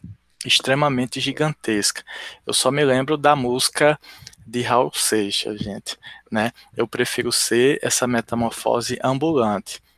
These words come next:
né, do que ter aquela velha opinião formada sobre tudo." Nós podemos pensar nessa metamorfose como essa mudança brusca, radical, né?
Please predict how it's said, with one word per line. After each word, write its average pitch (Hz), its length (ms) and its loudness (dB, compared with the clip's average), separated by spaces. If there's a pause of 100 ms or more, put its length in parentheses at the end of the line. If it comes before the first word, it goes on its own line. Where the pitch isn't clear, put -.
(160)
né, 107 140 -2
do 120 160 -4
que 131 220 2
ter 127 420 0 (260)
aquela 117 380 2
velha 110 460 0
opinião 120 500 -2
formada 113 460 -2
sobre 139 320 -2
tudo." 107 420 -8 (460)
Nós 135 220 2
podemos 151 400 0
pensar 143 340 0
nessa 131 340 0 (140)
metamorfose 120 920 2
como 127 260 -2
essa 131 220 0
mudança 143 600 0
brusca, 120 520 -2
radical, 110 720 2 (340)
né? 110 180 -4